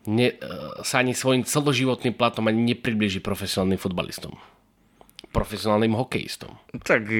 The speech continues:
Speaker 2: nepri-, ako sám, to sú
Speaker 1: Profesionálnym možno atlétom. Profesionálnym možno tým na-, na highlightovým kulturistom.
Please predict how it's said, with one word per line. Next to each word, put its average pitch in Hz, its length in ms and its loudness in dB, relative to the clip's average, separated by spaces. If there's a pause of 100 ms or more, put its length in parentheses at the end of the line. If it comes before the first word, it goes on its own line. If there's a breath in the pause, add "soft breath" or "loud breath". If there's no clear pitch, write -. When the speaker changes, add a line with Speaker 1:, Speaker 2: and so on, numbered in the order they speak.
Speaker 2:
nepri-, 113 480 4 (160)
ako 110 260 -2 (160)
sám, 101 380 -2
to 113 160 -4
sú 107 240 -4
Speaker 1:
Profesionálnym 117 720 2
možno 120 240 4
atlétom. - 640 0 (2000 soft breath)
Profesionálnym 113 640 2
možno 117 400 4
tým 117 320 2 (240)
na-, 117 240 4
na 117 180 2
highlightovým 120 540 2
kulturistom. 147 560 0